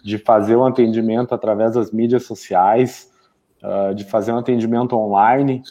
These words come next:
Vendemos muitos imóveis através de chamadas de vídeo, de tour virtual três D, ah, hoje com imagens de drone também. Então, todas essas coisas fazem a diferença e acabam fidelizando o cliente. Mesmo que ele não compre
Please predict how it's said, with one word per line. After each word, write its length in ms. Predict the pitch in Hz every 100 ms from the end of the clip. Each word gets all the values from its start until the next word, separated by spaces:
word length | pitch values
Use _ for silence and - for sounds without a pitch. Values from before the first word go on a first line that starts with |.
| -
Vendemos 460 | 98 98 113 117 101
muitos 440 | 117 127 131 113
imóveis 640 | 113 104 107 113 113 104
através 720 | 107 - 104 101 104 107 107
de 200 | 98 107
chamadas 560 | 98 - 98 104 113 104
de 120 | 101
vídeo, 680 | 90 110 139 135 117 98 101
de 140 | 101
tour 220 | 101 113 104
virtual 480 | 110 - 107 107
três 320 | 107 104 98 92
D, 560 | 104 123 139 131 131 _ _ _ _ -
ah, 500 | 101 101 101 101 101
hoje 280 | - 110 110
com 240 | - 110 101
imagens 460 | 101 104 113 113
de 160 | 98 98
drone 640 | 90 104 120 143 131 107
também. 380 | 104 98 110 123
Então, 360 | 123 120 127 - _ _ _ _ _ -
todas 300 | 143 175 156
essas 300 | 156 156 -
coisas 420 | 135 135 147 143
fazem 400 | - 131 139 143
a 40 |
diferença 680 | 131 127 127 113 113 135 -
e 40 | 135
acabam 400 | - 120 131 131
fidelizando 560 | 131 123 127 120 120
o 40 | 123
cliente. 460 | 131 110 101 -
Mesmo 300 | 110 127 143
que 60 | 139
ele 140 | 135
não 180 | 135 135
compre 540 | 127 127 131 135 165